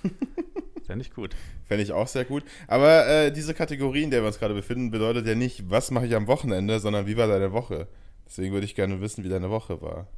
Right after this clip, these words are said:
Speaker 2: Ja, hab ich ja gesagt. Ich hab Fußball geschaut.
Speaker 1: Okay.
Speaker 2: <laughs> Ja, viel mehr kann ich nicht sagen. Ich hab Fußball geschaut, hab das gute Wetter, äh, mit dem Hund genossen, war viel draußen. Das, das ist es so, ja.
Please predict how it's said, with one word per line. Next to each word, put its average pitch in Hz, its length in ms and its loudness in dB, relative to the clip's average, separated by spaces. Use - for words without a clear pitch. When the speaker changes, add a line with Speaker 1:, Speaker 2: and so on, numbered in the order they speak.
Speaker 2:
Ja, 90 120 -12
hab 113 120 -8
ich 113 80 -10
ja 92 100 -8
gesagt. 92 400 -8
Ich 95 60 -16
hab 90 100 -14
Fußball 113 300 -12
geschaut. 85 400 -16
Speaker 1:
Okay. 92 340 -6
Speaker 2:
<laughs> - 60 8
Ja, - 80 0
viel 135 140 -4
mehr 156 140 6
kann 160 180 6
ich 156 100 -2
nicht 123 140 0
sagen. 131 280 4
Ich 113 60 2
hab 113 120 0
Fußball 151 280 -2
geschaut, 143 380 -2
hab 131 160 -2
das 117 160 -4
gute 117 260 -4
Wetter, 127 420 -2
äh, 104 380 0
mit 104 220 -4
dem 107 100 0
Hund 143 380 0
genossen, 127 480 -4
war 101 100 -2
viel 110 180 -8
draußen. 113 800 -4
Das, - 540 -16
das 107 180 -14
ist 147 140 -10
es 101 180 -14
so, 90 160 -12
ja. 113 240 -8